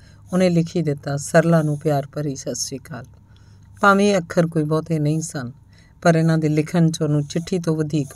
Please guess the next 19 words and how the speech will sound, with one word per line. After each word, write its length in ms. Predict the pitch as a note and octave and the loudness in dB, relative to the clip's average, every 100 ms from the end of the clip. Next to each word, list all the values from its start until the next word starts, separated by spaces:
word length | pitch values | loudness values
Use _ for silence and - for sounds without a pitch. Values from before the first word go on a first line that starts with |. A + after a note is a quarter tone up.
| D#3 | -6
ਵਕਤ 320 | D3+ - D#3 | -6 -4 -4
ਲਾਉਣਾ 320 | C#3+ C3+ C3 | -4 -4 -8
ਪਿਆ। 280 | C3 C#3 - - - - - _ - - - - - - - - - - - - - - | -10 -12 -14 -20 -20 -20 -20 _ -20 -20 -20 -20 -20 -20 -20 -20 -20 -20 -20 -20 -20 -2
ਲਿਖਣ 420 | F3+ F#3 - G#3+ | 2 2 4 2
ਤੋਂ 160 | G#3 F3+ | 4 4
ਬਾਅਦ 320 | E3 D#3 D3+ | 6 6 4
ਉਹ 60 | D3+ | 0
ਫਿਰ 220 | D3+ F3+ | 0 -2
ਸੋਚੀਂ 500 | F3 - D3 - D#3+ | -2 -2 -2 0 -2
ਪੈ 220 | D#3 C#3 | 0 -2
ਗਿਆ 220 | C3+ C#3 | -2 -4
ਤੇ 200 | C#3 D3 | -4 0
ਅੰਤ 260 | D3 D3+ - - - | 0 0 -4 -14 0
ਪਿਆਰ 380 | E3+ D#3 E3 D#3+ - | 4 4 2 0 -2
ਭਰੀ 260 | E3+ D3+ | 0 2
ਉੱਤੇ 280 | C#3+ - D3+ | -2 -2 0
ਉਹਨੂੰ 220 | D3 C#3+ C#3+ | 2 0 -2
ਖਿਆਲ 360 | - D3+ C#3 C#3 | -2 -2 0 -4
ਆਇਆ 260 | B2+ B2+ | -6 -10